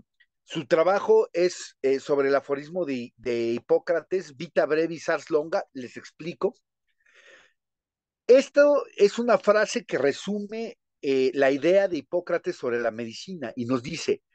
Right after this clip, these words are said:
"La vida es breve, el arte es largo, eh, la experimentación periculosum", ahí sí se las debo,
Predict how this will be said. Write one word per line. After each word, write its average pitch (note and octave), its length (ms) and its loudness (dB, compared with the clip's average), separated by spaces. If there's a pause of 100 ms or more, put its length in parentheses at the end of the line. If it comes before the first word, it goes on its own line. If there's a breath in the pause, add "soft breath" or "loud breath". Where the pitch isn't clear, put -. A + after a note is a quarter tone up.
(320)
"La C#3+ 220 4
vida G#3 340 4
es F3+ 200 0
breve, C#3+ 640 0
el C#3+ 220 2
arte E3 340 0
es - 160 -12
largo, C3 540 -4 (1500)
eh, C#3 600 6 (680)
la C#3+ 160 4
experimentación D3 1080 0 (440)
periculosum", C3 1300 -2
ahí C3+ 140 -2
sí D3 160 -14
se C#3 120 0
las A#2 200 4
debo, C3 320 4